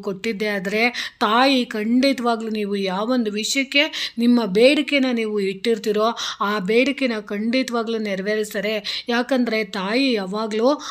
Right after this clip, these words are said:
ಮಕ್ಕಳಿಗೆ ಯಾವತ್ತೂ ಕೆಟ್ಟದನ್ನ ಬಯಸೋದಿಲ್ಲ. ನಮಗೆ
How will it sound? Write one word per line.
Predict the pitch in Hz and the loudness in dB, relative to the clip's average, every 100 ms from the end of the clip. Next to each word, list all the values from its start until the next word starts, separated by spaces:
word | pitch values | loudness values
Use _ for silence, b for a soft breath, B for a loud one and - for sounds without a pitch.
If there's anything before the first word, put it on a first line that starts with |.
| B | B
ಮಕ್ಕಳಿಗೆ | 240 240 294 285 262 | -2 2 2 4 4
ಯಾವತ್ತೂ | 202 185 214 - 311 | 2 2 -2 -2 -2
ಕೆಟ್ಟದನ್ನ | 277 226 233 220 214 208 | 0 -2 -2 -4 -4 -4
ಬಯಸೋದಿಲ್ಲ. | 185 196 220 220 214 208 208 202 B B | -4 -4 -4 -2 -2 0 -2 -4 B B
ನಮಗೆ | 226 254 269 294 | 2 4 4 4